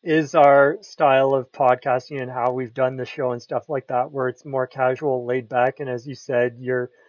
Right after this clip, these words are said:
a bunch of people sitting around having a conversation, whether it could have been at a cafe or a bar or something like that. And you would have some, something like that type of conversation happening. It's not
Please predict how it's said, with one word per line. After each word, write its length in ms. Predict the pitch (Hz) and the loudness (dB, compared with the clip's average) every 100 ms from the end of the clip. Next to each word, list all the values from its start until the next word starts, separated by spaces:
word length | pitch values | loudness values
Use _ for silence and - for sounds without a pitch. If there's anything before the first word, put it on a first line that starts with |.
| _ - | _ -6
a 40 | |
bunch 260 | 139 139 170 | -2 -2 -4
of 120 | 160 | -6
people 360 | 147 135 165 | -8 -2 0
sitting 300 | 151 160 151 | 0 -2 -4
around 320 | 147 139 131 135 | -4 -2 -2 -2
having 300 | 135 127 135 | -4 -4 -8
a 40 | |
conversation, 960 | - 131 131 135 127 139 127 - 170 135 | -6 -6 -4 -6 -4 -4 -6 -6 -10 -2
whether 320 | 131 135 131 | 0 0 -4
it 80 | 131 | -4
could 140 | 151 | -4
have 100 | 135 | -4
been 160 | 135 139 | -4 -4
at 220 | 131 123 | -2 -4
a 40 | |
cafe 520 | 123 143 127 - 131 131 | -4 -2 0 0 -2 0
or 220 | 131 127 | 0 -2
a 40 | |
bar 360 | 107 117 120 139 | 0 0 2 0
or 60 | |
something 420 | 135 131 123 135 123 | -4 -6 -10 -12 -4
like 260 | 123 123 | -4 -2
that. 300 | 139 123 - - _ _ _ _ - | -2 -2 -2 -8 _ _ _ _ -2
And 400 | 165 175 180 143 | 0 0 -6 -8
you 100 | 180 | 0
would 200 | 196 180 | 4 4
have 360 | 165 170 214 | 4 2 2
some, 460 | - 180 156 156 185 _ _ | -4 -4 -4 -6 -12 _ _
something 340 | - 185 151 165 | -6 -4 -4 -4
like 320 | 147 139 131 | -2 -4 -2
that 220 | 147 143 | -2 -2
type 200 | - 156 | -2 -6
of 60 | 147 | -6
conversation 800 | - 143 131 135 - 156 - 131 - _ _ - | -4 -4 -2 -6 -4 -6 -6 -12 -16 _ _ -4
happening. 580 | 156 156 165 135 117 | 2 2 2 -6 -6
It's 240 | 127 131 - | -6 -8 -10
not 400 | 147 147 151 | -2 2 2